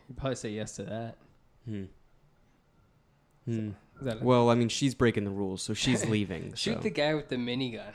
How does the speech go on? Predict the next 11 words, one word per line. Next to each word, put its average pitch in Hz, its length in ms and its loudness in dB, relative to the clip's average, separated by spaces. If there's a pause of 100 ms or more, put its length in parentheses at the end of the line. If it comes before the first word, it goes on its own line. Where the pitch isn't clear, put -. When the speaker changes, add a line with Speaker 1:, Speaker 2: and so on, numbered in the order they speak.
Speaker 1:
<laughs> - 140 -12
Speaker 2:
Yeah. 110 180 4
Speaker 1:
please. 131 580 0 (2000)
Like, 117 160 -14
that 135 180 -10
should 120 200 -12
be 107 120 -14
a 120 60 -20
thing. - 460 -16
Speaker 2:
Yeah. 104 280 -8 (1200)
Speaker 1:
Um, 120 600 -8